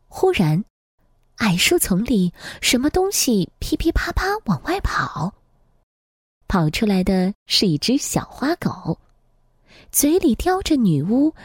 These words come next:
那顶尖尖帽。小花狗把帽子轻轻一放，接着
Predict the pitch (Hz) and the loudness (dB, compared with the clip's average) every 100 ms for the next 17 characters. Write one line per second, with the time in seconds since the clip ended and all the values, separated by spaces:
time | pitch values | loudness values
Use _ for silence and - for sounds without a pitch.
0 | - 247 220 151 139 - - 269 311 311 | -2 0 0 0 0 -2 0 0 2 0
1 | 320 349 339 196 - _ _ _ _ _ | 0 0 -2 -4 -10 _ _ _ _ _
2 | _ _ _ _ _ _ _ _ _ _ | _ _ _ _ _ _ _ _ _ _
3 | _ - 277 233 285 320 302 214 214 247 | _ 0 4 4 4 2 4 4 4 4
4 | 220 247 302 262 233 233 214 202 - 311 | 2 4 4 4 2 2 2 0 -4 -4
5 | - 349 330 226 254 359 320 196 _ _ | 0 2 4 2 2 2 2 0 _ _
6 | _ _ _ _ - 226 220 226 208 190 | _ _ _ _ 0 2 4 4 2 2